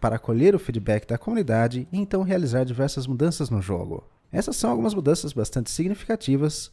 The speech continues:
e a empresa destacou os quatro pilares que guiaram eles nessas atualizações. E esses pilares são as recompensas, o pareamento, as listas de jogos e então os modos dentro dessas listas.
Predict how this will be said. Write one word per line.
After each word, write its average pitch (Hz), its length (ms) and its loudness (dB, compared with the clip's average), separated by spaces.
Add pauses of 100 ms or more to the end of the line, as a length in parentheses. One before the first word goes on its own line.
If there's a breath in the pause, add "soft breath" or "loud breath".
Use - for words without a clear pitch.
(140)
e - 60 -2
a 202 60 2
empresa 175 340 0
destacou 156 480 0
os 147 100 0
quatro - 280 -2
pilares 131 640 2
que - 120 -8
guiaram 147 520 2
eles 131 260 2
nessas 131 340 -2
atualizações. - 1000 -4 (160)
E 107 100 -2
esses 117 180 -4
pilares 135 360 0
são 120 240 2
as - 160 -4
recompensas, 151 880 -2 (160)
o 113 60 -14
pareamento, 143 720 0 (200)
as 113 140 -2
listas 208 360 0
de 208 80 -4
jogos 120 560 0 (120)
e 214 60 0
então 185 220 0
os 175 160 -2
modos 123 380 2
dentro 123 240 -4
dessas 139 340 0
listas. - 640 -4